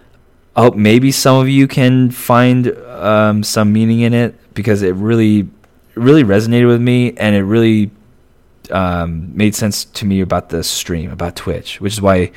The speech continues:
which explains a lot of why I'm so proud of it as a recent. So he told me he works at a,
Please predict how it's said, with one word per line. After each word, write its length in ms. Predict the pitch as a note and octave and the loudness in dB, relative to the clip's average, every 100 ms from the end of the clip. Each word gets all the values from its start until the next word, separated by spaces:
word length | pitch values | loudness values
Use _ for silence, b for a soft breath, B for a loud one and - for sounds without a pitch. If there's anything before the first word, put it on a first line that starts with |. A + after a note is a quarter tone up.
| B B B B B _ | B B B B B _
which 180 | B2+ B2 | 2 2
explains 340 | A#2+ - C#3+ | 2 2 4
a 60 | A#2+ | 6
lot 180 | A2 G#2 | 8 6
of 80 | |
why 200 | F#2+ F#2+ | 4 2
I'm 80 | F2 | 0
so 160 | - F2 | -2 -6
proud 240 | - F2 | -2 -4
of 100 | E2+ | -4
it 140 | D2 - - | -8 -12 -10
as 180 | F2+ | -8
a 60 | E2+ | -8
recent. 420 | D#2+ - D2 B1 | -10 -12 -12 -14
So 400 | - G#2 G2+ F#2+ B B B B B B B B B B | -4 0 0 -2 B B B B B B B B B B
he 100 | B2+ | 0
told 220 | C#3 F3 | 4 4
me 280 | C3+ B2 D#3 B B B _ A#2 | 4 2 0 B B B _ -4
he 120 | B2+ | 0
works 220 | C#3 D#3 | 2 4
at 100 | E3+ | 4
a, 240 | C3 F#2 | 4 2